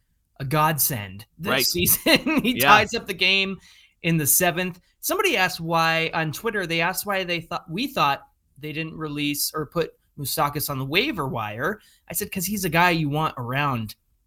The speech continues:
Speaker 1: in the clubhouse."
Speaker 2: And I think we see him next year.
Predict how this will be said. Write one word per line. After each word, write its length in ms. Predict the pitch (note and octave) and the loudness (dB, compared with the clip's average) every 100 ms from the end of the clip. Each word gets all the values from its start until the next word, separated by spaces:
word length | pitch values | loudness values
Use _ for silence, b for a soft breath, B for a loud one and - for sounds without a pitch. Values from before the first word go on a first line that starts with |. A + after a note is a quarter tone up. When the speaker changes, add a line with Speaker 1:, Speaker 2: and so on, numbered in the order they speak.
| _ | _
Speaker 1:
in 140 | D#3+ | -2
the 80 | C3 | 0
clubhouse." 840 | A2 D3 D3 A#2 G2 D#2 - - - | -2 0 0 0 -4 -4 -4 -4 -2
Speaker 2:
And 280 | A3 D#4 C#4+ | 0 2 2
I 100 | A#3 | 2
think 440 | G#3 G#3+ F3+ - - _ _ _ | 0 0 -4 -6 -16 _ _ _
we 140 | F3+ F#3+ | -2 4
see 240 | - A3 | 4 4
him 180 | F#3 A#2+ | 2 2
next 280 | G2+ - - | 0 -2 -6
year. 200 | - | -10